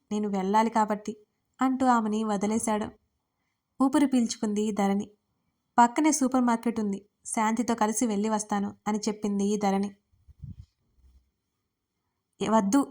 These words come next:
వెంటనే చెప్పాడు గగన్. "కొన్ని ఐటమ్స్ కావాలి," అని అడిగింది అయోమయంగా. ముఖాన్ని డల్గా పెట్టింది వద్దన్నాడు అని.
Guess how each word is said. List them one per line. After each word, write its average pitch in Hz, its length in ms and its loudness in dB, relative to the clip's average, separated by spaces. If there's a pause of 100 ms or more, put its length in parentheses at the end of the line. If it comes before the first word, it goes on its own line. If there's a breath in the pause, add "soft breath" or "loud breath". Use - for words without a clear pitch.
(320)
వెంటనే 233 380 0
చెప్పాడు 226 360 0
గగన్. 214 340 -2 (560)
"కొన్ని 262 240 4
ఐటమ్స్ 262 400 2
కావాలి," 240 400 6 (120)
అని 226 160 -2
అడిగింది 214 400 -4 (460)
అయోమయంగా. 226 640 0 (380)
ముఖాన్ని 220 460 0
డల్గా 202 400 0
పెట్టింది 214 440 -6
వద్దన్నాడు 208 600 -4
అని. 208 240 -4